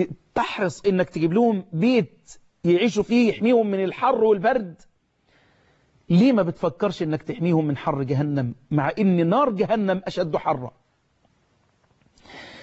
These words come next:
لما بتجيب لهم ملابس تقيلة وتدفيهم في البرد خوفا من ضرر البرد، ليه ما بتفكرش أو ما بتفكريش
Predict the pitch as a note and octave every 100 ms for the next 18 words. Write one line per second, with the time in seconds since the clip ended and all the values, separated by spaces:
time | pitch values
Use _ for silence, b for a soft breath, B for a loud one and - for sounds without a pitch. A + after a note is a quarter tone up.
0 | B B B _ E3+ G#3+ A3+ A3+ G#3 G3
1 | _ _ _ _ _ _ F3+ G#3 F3 G3
2 | D4+ C#4+ C4+ A#3 - A3 C4 E4 D4 -
3 | B3 C4+ C#4 A#3+ C#3 - _ _ _ G#3
4 | F3 G#3+ - F#4 D4+ C4+ A#3 D4 C#4+ F3
5 | - - _ _ _ _ _ _ _ _
6 | _ _ _ _ - C4 F4 E4 D4 C4
7 | C4 A3+ F4+ E4 C#4 A3 D#4+ C#4 E3+ -
8 | _ _ _ _ _ _ _ _ _ F3+
9 | B3+ C#4 A3+ - G3+ - A#3+ A3 - -
10 | G3 G3 G3+ G3 G#3 A3 A3 B3 G#3 -